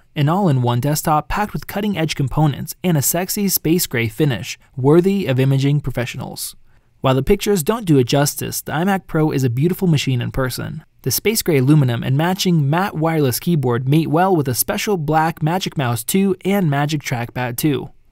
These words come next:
Along with the dark finish, iMac Pro differentiates itself from the regular iMac series with expanded port options. Along with the usual S D card reader and four U S B three point oh ports, the iMac Pro comes with four Thunderbolt three ports and ten gigabit Ethernet.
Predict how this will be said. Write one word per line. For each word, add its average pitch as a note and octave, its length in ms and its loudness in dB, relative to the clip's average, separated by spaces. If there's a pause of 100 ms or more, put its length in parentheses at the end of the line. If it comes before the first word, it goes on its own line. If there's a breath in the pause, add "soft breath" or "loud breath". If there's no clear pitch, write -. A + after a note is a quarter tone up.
(400)
Along F3 280 2
with F3 160 4
the D#3 80 -2
dark B2+ 240 2
finish, E3+ 540 0
iMac G3+ 380 -2
Pro D#3 200 4
differentiates D3 720 2
itself C3 340 0
from C3 140 -2
the B2 80 -2
regular B2 300 0
iMac B2 340 -4
series F3+ 460 2
with F#3+ 120 2
expanded E3 560 0
port C#3+ 240 -2
options. B2+ 640 -4 (420)
Along F3 240 2
with A#3 100 -2
the E3 80 6
usual D#3+ 360 4
S B2+ 180 0
D B2 100 0
card F#3+ 260 0
reader B2+ 280 0
and B2 180 -2
four G3 260 4
U F3 160 6
S F#3 120 2
B F3+ 180 -2
three C#3+ 220 0
point B2+ 200 0
oh B2 80 0
ports, G3 540 -2 (180)
the - 100 -4
iMac G#3 420 -2
Pro D3+ 200 4
comes C#3 280 0
with A#2+ 100 0
four F#3+ 400 4
Thunderbolt G3 480 0
three D3 220 4
ports C#3+ 360 -2
and G3 300 0
ten E3+ 220 2
gigabit C3+ 360 2
Ethernet. C3 440 -2